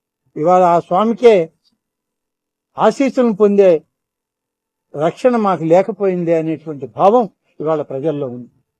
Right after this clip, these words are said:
కాబట్టి ఇవాళ ఆధ్యాత్మికంగా కూడా ఇది మాకు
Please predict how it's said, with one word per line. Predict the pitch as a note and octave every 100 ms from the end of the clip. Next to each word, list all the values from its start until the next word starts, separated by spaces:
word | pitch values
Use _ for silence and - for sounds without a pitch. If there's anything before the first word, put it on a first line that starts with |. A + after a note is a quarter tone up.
| -
కాబట్టి | A#3 C#4 A#3+ A#3 G#3 G#3 _ _ _ _ _
ఇవాళ | F3 G#3 A3 G#3+ F#3 F3+ _ - -
ఆధ్యాత్మికంగా | E3 G#3+ E3+ A#3+ B3+ B3+ C4 B3+ A#3+ A#3
కూడా | - F#3+ C3 _ _ _ _ _ _ _ _ _ _
ఇది | E3 G#3
మాకు | F3+ F#3+ F#3+ F#3+ D#3